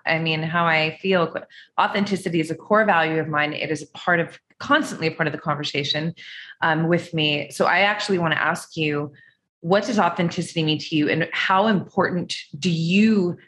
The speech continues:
feel that it is for, you know, entrepreneurs to, to, to really stand in their most authentic self, um, period? Like, not just for your business, but just period.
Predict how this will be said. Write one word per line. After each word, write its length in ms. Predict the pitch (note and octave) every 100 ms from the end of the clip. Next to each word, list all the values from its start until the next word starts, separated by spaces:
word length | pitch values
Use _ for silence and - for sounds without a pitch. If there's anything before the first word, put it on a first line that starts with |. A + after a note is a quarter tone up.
| _
feel 340 | - E3 D#3+
that 160 | D3+ D3
it 200 | C#3+ -
is 480 | D3 C#3+ C#3+ C#3 - - _ _
for, 880 | - - E3 D#3+ D3+ C#3+ C#3+ - - _
you 140 | F3+ F3
know, 180 | D3 D3
entrepreneurs 880 | E3+ E3 C#3 F3+ D#3+ D3+ C#3+ C#3
to, 200 | - D#3+ D3 -
to, 420 | - C#3+ B2+ C3 _ _ _ _ _ -
to 100 | G3+
really 220 | G3 A#3+
stand 640 | F#3 - F3+ F#3 G#3+ E3 - -
in 180 | D3+
their 100 | D3+ D3
most 240 | C#3 C3+
authentic 420 | C#3+ D3 C#3 C#3
self, 480 | - C#3+ C#3 C#3+ - _ _ _ _ -
um, 520 | D3+ C#3 C#3 C3+ - _ _ _ _ _ _
period? 640 | - G#3+ F#3 A#2+ D#2 - -
Like, 320 | D3 C3+ -
not 200 | F3 F3
just 220 | - D#3+
for 80 | D#3+
your 120 | C3+
business, 400 | C3 E3 D3+ C3+
but 120 | - C#3
just 260 | C3+ -
period. 520 | - D#3 F3 A2+ C2+